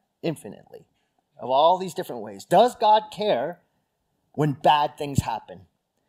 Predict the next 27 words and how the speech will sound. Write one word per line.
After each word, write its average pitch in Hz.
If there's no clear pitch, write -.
It 220
is 240
the 156
primary 214
attack 156
against 135
Christianity. 110
If -
God 262
is 269
such 196
a 131
good 139
God, 107
why 220
is 247
there 131
suffering? -
Does 185
Jesus 214
letting 202
his 180
dear 214
friend 170
suffer 220
and 170
die 131